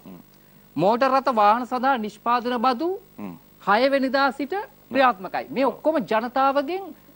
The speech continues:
Speaker 1: ඔව්.
Speaker 2: සල්ලි ටික උදුර ගන්න හදන දේවල්. ජනතාව එතනින් ඔබ
Speaker 1: හැබැයි
Speaker 2: ජනතාවාදී අයවැයක් කිව්වට
Speaker 1: ඔව්.
Speaker 2: නියෝජ්‍යවතුමා
Speaker 1: ඔව්.
Speaker 2: ජනතාවාදී නෙමෙයිනේ. හොඳයි ජනතාවාදී බව පෙන්වන්න
Speaker 1: වාදී, වාදී.
Speaker 2: හෙට සිට
Speaker 1: ඔව්.
Speaker 2: හෙට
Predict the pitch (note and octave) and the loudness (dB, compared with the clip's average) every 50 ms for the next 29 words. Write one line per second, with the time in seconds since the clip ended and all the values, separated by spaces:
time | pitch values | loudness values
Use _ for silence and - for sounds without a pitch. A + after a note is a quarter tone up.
0 | _ - - G#3+ - A3+ B3+ C4+ C4+ C4 D#4 C#4 C#4+ A#3+ G#3 G#3 D#4+ E4+ E4 C#4 | _ -6 -4 0 2 2 2 0 -2 -4 -4 -2 -2 -2 -2 0 2 2 2 2
1 | B3 G#3+ G#3 G3 F3 F3 D3+ D3+ C#3+ C3+ B2+ B2 A#2 F#2+ - - - _ _ _ | 2 0 -2 -4 -6 -6 -6 -6 -6 -6 -6 -6 -6 -6 -8 -10 -14 _ _ _
2 | _ _ - C3 G#3+ B3 - - D4+ D4+ C4+ A3+ G#3+ - C#4+ C4+ B3+ G3 F#3+ F#3 | _ _ -4 -2 -2 -2 0 2 2 2 2 0 -2 -2 -2 -2 -2 -2 -2 0
3 | B2 C#3 D3 C4+ A#3 E3+ - E3+ - A#3 A#3 C#4 C#4 C4 B3 B3+ B3+ C4+ A#3+ B3 | 2 2 2 2 2 2 0 0 -2 0 0 2 2 2 2 2 0 0 0 0
4 | A3+ G3+ G3 G3+ A3+ A3 G#3 - - G3+ G#3 G#3 G#3+ F#3 - - - G#3+ A3 F3 | 0 2 2 2 0 -4 -6 -6 -6 -6 -2 0 0 -2 -2 -2 -2 0 0 2
5 | D3+ D#3 A3 - - A2+ A2+ F3+ E3 E3+ E3+ F#3 F3 D#3+ D3 - F3+ E3 A#2+ B2 | 2 0 0 -2 -4 -4 -4 -2 -2 -4 -4 -4 -4 -4 -4 -4 -4 -4 0 0
6 | D#3+ E4 F4 - - A2+ F#2 D#2+ - - - D#3 F3 G#3 G#3+ B3 B3 A3 G#3+ G#3 | 0 0 -2 -2 -4 -4 -4 -4 -4 -2 0 0 0 0 0 0 0 2 2 0
7 | F#3+ G3 F#3 A#3 C4 C4+ B3+ A#3 - - - - _ - - C4 C4 A#3 F3 - | 0 -2 -4 -4 -2 -2 -2 -4 -8 -12 -18 -20 _ -4 0 2 2 2 2 0
8 | - C#3 F#3 F#3+ A#3 C4 - C4+ C#4 C4+ A3+ G3 G#3+ C#4 C4+ B3+ C#4 B3 A#3+ A#3+ | -4 -2 -2 0 0 0 2 2 2 2 4 4 4 4 4 0 -2 -4 -4 -2
9 | A#3 G#3+ - B3+ C#4+ C#4+ C#4+ A#3+ G3+ B2 D3+ G#3 G#3 E3+ G#3 D#4+ F3+ - - A#3 | -4 -2 -2 -2 0 0 0 0 0 2 2 2 2 0 -2 -2 -2 -4 -4 -4
10 | - - - - - G3+ A#3 - - D#4+ C4+ - - - D#4 D#4 A#3 - A3+ F3 | -6 -8 -8 -2 0 0 0 2 2 2 2 0 -2 0 0 0 0 0 0 0
11 | D3 C3+ C#3+ G3+ - B2+ A2+ F#2 - - _ _ - F#3 G#3 G3+ | 2 2 2 2 2 0 0 -2 -4 -10 _ _ -2 -2 0 2